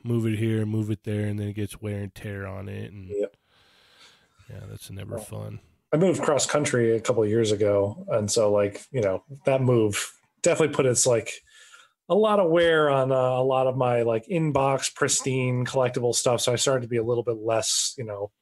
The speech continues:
Speaker 2: particular about that.
Speaker 1: Yeah. Well, heck, even your last move, you,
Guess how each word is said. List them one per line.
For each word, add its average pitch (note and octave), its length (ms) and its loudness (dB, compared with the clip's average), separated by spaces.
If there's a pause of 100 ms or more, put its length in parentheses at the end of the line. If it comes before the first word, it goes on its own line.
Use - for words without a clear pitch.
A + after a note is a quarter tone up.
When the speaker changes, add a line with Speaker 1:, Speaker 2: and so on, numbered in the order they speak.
(560)
Speaker 2:
particular A2 500 -4
about G2+ 260 -4
that. G#2 220 -6 (440)
Speaker 1:
Yeah. G#2 280 -2 (640)
Well, B2+ 120 -2
heck, D3+ 240 -2
even D#3 220 0
your A#2+ 160 2
last C#3 420 0
move, G#2+ 440 -4 (100)
you, G#2 260 -10